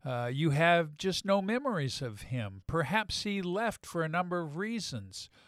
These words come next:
or your parents divorced when you were a child, or, sadly to say, like many fathers, he was either too wrapped up in his work or too emotionally afraid of connecting with anyone,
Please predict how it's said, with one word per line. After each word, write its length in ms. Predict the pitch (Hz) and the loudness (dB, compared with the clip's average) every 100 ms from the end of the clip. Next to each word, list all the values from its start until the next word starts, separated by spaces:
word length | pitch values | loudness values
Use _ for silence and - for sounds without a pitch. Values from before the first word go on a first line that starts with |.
| - _ | -20 _
or 200 | - 180 | 0 2
your 140 | 180 170 | 2 2
parents 520 | - 202 208 196 - | 2 0 -2 -4 -2
divorced 720 | 156 147 180 214 165 117 - | 0 2 6 6 6 0 -4
when 160 | 147 160 | -6 -4
you 100 | 175 | 0
were 140 | 175 | 0
a 60 | 165 | -2
child, 680 | - 165 196 185 127 113 - _ _ _ _ _ _ _ _ | -4 -2 0 0 0 -4 -10 _ _ _ _ _ _ _ _
or, 420 | 190 196 196 170 _ _ _ - | 6 8 8 4 _ _ _ -6
sadly 460 | - 185 196 156 | 0 2 4 4
to 100 | 127 | 4
say, 340 | - 151 147 185 | 2 4 6 8
like 260 | 160 151 | 6 6
many 220 | 175 180 | 0 0
fathers, 640 | 127 156 175 196 131 135 - - _ - _ - - - | 4 6 6 6 2 0 -4 -12 _ -20 _ -20 -20 -4
he 140 | 254 | 4
was 220 | 214 147 | 6 8
either 240 | 170 151 139 | 8 6 4
too 240 | - 190 | 2 4
wrapped 340 | 160 165 165 | 8 8 8
up 220 | 180 185 165 | 4 4 2
in 80 | |
his 200 | 139 127 | 2 2
work 400 | 139 165 214 214 | 6 8 8 6
or 100 | 147 | 4
too 280 | 135 - 190 | 2 4 6
emotionally 720 | 165 147 170 175 - 156 156 | 6 6 4 4 0 0 2
afraid 480 | 131 - 180 185 185 | 0 2 4 6 4
of 140 | 143 - | 2 0
connecting 460 | 156 165 - 156 | 2 2 0 0
with 180 | 135 127 | 2 2
anyone, 480 | 208 233 165 160 | 4 4 6 4